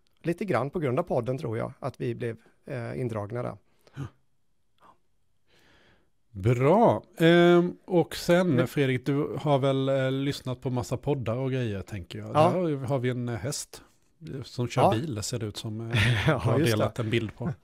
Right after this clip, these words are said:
Speaker 1: Ja, jag tycker det, jag ty-, jag tycker det var kul. Det här var, jag tänker nu, om vi börjar den här, eh, lite grann, för vi, det kommer sluta med att vi kommer prata om en, en podd. Men vi börjar visa en häst som kör bil då.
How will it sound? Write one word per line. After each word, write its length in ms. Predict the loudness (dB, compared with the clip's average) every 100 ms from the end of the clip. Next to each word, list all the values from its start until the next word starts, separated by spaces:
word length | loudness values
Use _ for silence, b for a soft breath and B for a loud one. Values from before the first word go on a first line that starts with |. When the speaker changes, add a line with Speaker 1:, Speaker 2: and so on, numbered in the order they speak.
| b b b b b b
Speaker 1:
Ja, 260 | -4 -4 -2
jag 200 | 0 2
tycker 260 | 2 4 4
det, 200 | 4 2
jag 160 | 0 0
ty-, 160 | 2 6
jag 140 | 6
tycker 220 | 8 6
det 80 | 8
var 100 | 6
kul. 260 | 6 4 4
Det 140 | 4
här 120 | 4
var, 200 | 6 6 4
jag 160 | 0
tänker 260 | 0 -2 -2
nu, 220 | -2 -4 -4 -2 -2 -2 -2
om 100 | 0
vi 80 | 6
börjar 400 | 8 8 6 4
den 140 | 2
här, 300 | 0 -2 -4 b b b b _
eh, 340 | -6 -2 -2 -2
lite 200 | -4 -2
grann, 220 | -2 -2
för 140 | -4 -6 -4
vi, 240 | -2 0
det 120 | 0
kommer 200 | 0 0
sluta 400 | 2 2 0 0
med 240 | 2 2 0
att 140 | -4
vi 60 | -6
kommer 180 | -8
prata 340 | -4 -4 -4 -6
om 120 | -8
en, 200 | -8 -10
en 120 | -12 -8
podd. 380 | -4 -6 -8 -20 b b b -10
Men 260 | -6 -4
vi 100 | -4
börjar 340 | 0 2 2 0
visa 320 | -4 -6 -8
en 120 | -10
häst 440 | -8 -8 -8 -10 -12 -20 _
som 220 | -12 -10 -8
kör 180 | -8
bil 300 | -6 -6 -6
då. 180 | -8 -12